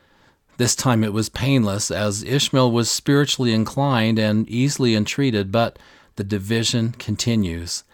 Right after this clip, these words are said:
Now, Laman and Lemuel have allies. Two sons and two daughters of Ishmael and their families find out how hard the going is, and they want to return to Jerusalem.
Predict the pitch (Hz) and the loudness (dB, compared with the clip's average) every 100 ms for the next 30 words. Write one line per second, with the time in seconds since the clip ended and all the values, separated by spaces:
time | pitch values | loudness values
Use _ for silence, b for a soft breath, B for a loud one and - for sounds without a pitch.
0 | b b - 107 110 117 131 _ b b | b b -4 -2 0 0 -2 _ b b
1 | 117 120 120 110 113 120 110 98 104 101 | 0 2 4 2 2 2 0 -2 -4 -4
2 | - 110 107 92 90 92 - - b b | -4 -2 0 0 -2 -4 -8 -10 b b
3 | b - 143 - 123 113 120 117 104 98 | b 4 4 4 2 4 2 2 -2 -2
4 | - 131 120 110 110 107 110 104 113 - | 0 2 4 4 2 0 -2 -2 -2 -2
5 | 98 90 98 b b b 107 104 117 - | -2 -2 -6 b b b -4 0 0 0
6 | 110 98 95 95 - 113 113 110 104 - | -2 -2 -2 -4 -4 -2 0 0 -2 -2
7 | 113 107 123 127 113 101 107 101 98 95 | -2 -2 2 2 2 0 0 0 0 -2
8 | 90 95 95 104 117 123 120 117 - 110 | -2 -4 -4 -2 0 0 2 0 -2 -4
9 | 104 - 131 117 101 92 98 98 95 - | -4 -4 -2 0 0 -2 -2 -2 -2 -4
10 | 90 82 | -6 -6